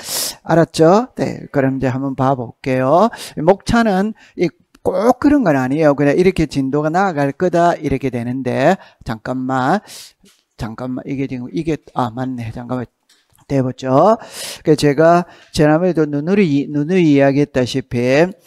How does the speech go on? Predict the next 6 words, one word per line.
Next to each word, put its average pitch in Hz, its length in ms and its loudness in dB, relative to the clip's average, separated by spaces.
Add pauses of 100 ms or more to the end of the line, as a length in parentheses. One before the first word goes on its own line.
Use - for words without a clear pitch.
(180)
오늘 180 320 4
문제 143 420 2
풀 160 360 0
분량을 131 840 2 (240)
어제 156 360 4
저녁에 147 720 2